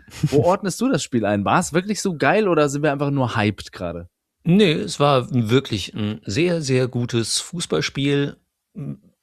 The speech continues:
Speaker 1: quasi ohne richtige Verteidigung <laughs> gefühlt. Also
Speaker 2: Mhm, mhm.
Speaker 1: beide haben einfach offensiv gespielt. Und das Schöne ist ja, Nils, dass beide Trainer ja heut-, für heute gesagt haben, "Also ich ändere meinen Stil nicht."
Speaker 2: Ja.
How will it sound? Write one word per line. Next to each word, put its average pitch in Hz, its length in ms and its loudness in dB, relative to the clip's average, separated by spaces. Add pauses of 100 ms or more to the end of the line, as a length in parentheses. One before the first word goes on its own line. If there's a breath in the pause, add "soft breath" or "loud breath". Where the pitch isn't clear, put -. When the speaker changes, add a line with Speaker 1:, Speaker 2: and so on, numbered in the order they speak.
Speaker 1:
quasi 120 440 2 (400)
ohne 147 320 6
richtige 147 300 2
Verteidigung 156 600 0 (100)
<laughs> - 100 -2
gefühlt. - 640 0
Also 131 320 2
Speaker 2:
Mhm, 120 60 -2
mhm. 117 320 -2
Speaker 1:
beide 139 240 4
haben 147 160 2
einfach 131 280 -2
offensiv 123 480 0
gespielt. 127 440 0
Und 117 120 -2
das 120 120 -2
Schöne 147 320 4
ist - 160 -2
ja, 143 100 0
Nils, 143 300 0 (380 loud breath)
dass 113 200 2
beide 147 320 2
Trainer 151 580 0 (120)
ja 117 480 0 (280)
heut-, 135 380 2
für - 260 4
heute 139 280 4
gesagt 113 440 -2
haben, 120 440 0 (220)
"Also 82 360 -6 (160)
ich - 300 -6
ändere 120 260 -4
meinen 135 240 -2
Stil 143 320 -2
nicht." 165 340 0 (200)
Speaker 2:
Ja. 98 240 -4